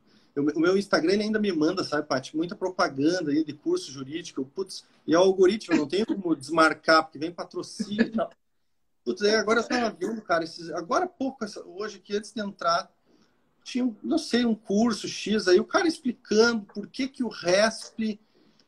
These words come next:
ti-, ele tinha que entrar com embargos de declaração desde o início, porque se ele não entrasse desde o início, não haveria um pré-questionamento.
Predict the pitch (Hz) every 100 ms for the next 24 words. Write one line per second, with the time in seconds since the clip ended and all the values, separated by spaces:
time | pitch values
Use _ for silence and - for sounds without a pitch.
0 | _ - - - 190 196 - 226 220 180
1 | 196 220 220 190 185 220 208 165 214 202
2 | 175 - 214 226 247 240 214 202 185 214
3 | 254 - 202 208 - - - 240 240 226
4 | 220 233 233 240 220 208 196 226 220 233
5 | 214 214 214 214 220 214 208 - 202 165
6 | 160 185 196 208